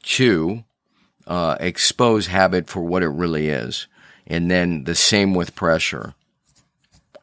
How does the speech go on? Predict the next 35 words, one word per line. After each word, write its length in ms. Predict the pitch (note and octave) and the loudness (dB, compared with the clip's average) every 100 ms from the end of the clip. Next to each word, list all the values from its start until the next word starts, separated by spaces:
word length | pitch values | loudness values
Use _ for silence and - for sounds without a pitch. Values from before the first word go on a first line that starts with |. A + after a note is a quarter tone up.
| - | -2
And 220 | F#2+ F#2+ | 0 2
then 340 | G#2+ A2+ A#2 - - - | 2 4 2 0 -10 -20
<laughs> 240 | - - | -20 -8
I 120 | - | -2
write, 460 | F#2 F#2+ F#2+ F#2 F2+ _ _ _ - | 0 4 4 4 0 _ _ _ -10
uh, 800 | F2 E2+ D#2+ D2 B1+ A#1 G#1 G#1 G1+ - _ _ _ _ _ _ _ _ _ _ _ - | -8 -6 -4 -4 -4 -4 -4 -6 -10 -16 _ _ _ _ _ _ _ _ _ _ _ -10
I 120 | E2 | -8
guess 380 | D2 E2 G2+ F2 | 0 2 2 2
I 100 | D2 | 0
write, 400 | C#2 C#2+ D2+ - | 0 0 -2 -4
or 140 | F#2 F2+ | -4 -2
this 160 | F2+ | -2
book 240 | - G2 - | -2 -2 2
writes 260 | F#2 F2 | 2 2
itself, 360 | F2 - F2+ G2 | 0 0 0 2
"The 200 | F#2+ - | 0 2
everything 600 | G2+ G#2+ A#2 A2+ A2 G#2 | 2 2 4 2 2 2
is 200 | F#2+ F2 | 2 0
a 60 | F2 | -4
freaking 460 | - D#2 C#2+ D#2+ | -4 -6 -4 -6
story." 500 | - - D2 A#1+ G1+ - _ _ _ - _ _ _ _ _ _ _ | -4 -2 -2 -4 -6 -14 _ _ _ -20 _ _ _ _ _ _ _
And 280 | - F2+ F2 | -2 0 2
now 520 | F#2 F#2+ F#2+ F#2+ F#2 - _ _ _ _ _ _ _ _ _ _ _ _ _ _ - | 4 4 6 4 2 -4 _ _ _ _ _ _ _ _ _ _ _ _ _ _ -6
it's 220 | F2 - | -4 -4
the 140 | F#2 | -2
same 440 | E2 - G#2 F#2+ F2 | 0 2 2 2 2
idea 640 | F2 E2+ F#2 F2 D#2+ B1 D2+ | 0 0 0 2 0 -2 -2
that 260 | F2+ C2+ | 0 0
the 180 | E2 D#2+ | -2 -4
paradigm 580 | - G2 G2+ F#2+ F#2 F2 | -2 2 4 4 4 2
shift 400 | - G#2 F#2 - | 0 0 0 -2
is 200 | F2+ D#2 | -4 -2
we 140 | F#2+ | 0
don't 320 | G2 A2 G#2 | 2 2 2
think 760 | - - - C#3 E2+ G#3+ - | -6 -4 4 4 4 0 -8